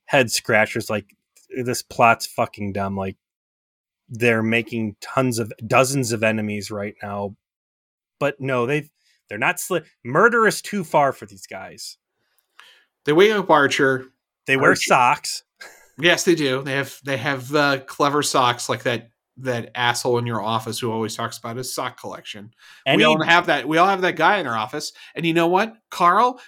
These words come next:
Speaker 2: No one gives a fuck about your socks. Shut up. Shut
Speaker 1: Any
Speaker 2: up.
Speaker 1: dumb sight gag they can do, they're doing. Am I to believe there's only five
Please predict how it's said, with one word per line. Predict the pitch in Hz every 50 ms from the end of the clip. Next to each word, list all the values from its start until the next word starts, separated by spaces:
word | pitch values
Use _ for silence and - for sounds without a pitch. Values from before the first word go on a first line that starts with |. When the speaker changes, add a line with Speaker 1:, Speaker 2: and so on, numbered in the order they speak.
| _
Speaker 2:
No | - 175 185
one | 208 240
gives | 233 262 277 285 277
a | 269
fuck | - - 180 143 - -
about | 120 127 113 104 - -
your | 113 101 -
socks. | - - 120 101 - - _ - - - _ _ _ _ _
Shut | - - - - - 208 220
up. | 254 294 - - - _ _ _ _ _ _ _ _ _ _ _ _ _ _ - -
Shut | - - - 208 190 196
Speaker 1:
Any | 202 220
Speaker 2:
up. | 214 208
Speaker 1:
dumb | 196 202 202 185
sight | - - 190 185 180 -
gag | 170 160 160 156 139 127
they | 139 127
can | - - 127 113
do, | 117 113
they're | 107 110 104
doing. | 101 101 98 98 - _ _ _ _ _ _
Am | - 160 208
I | 262
to | 269 254
believe | 220 240 233 208
there's | 214 196 156 165
only | 185 185 170
five | 165 - 160 147 147 156 143 - -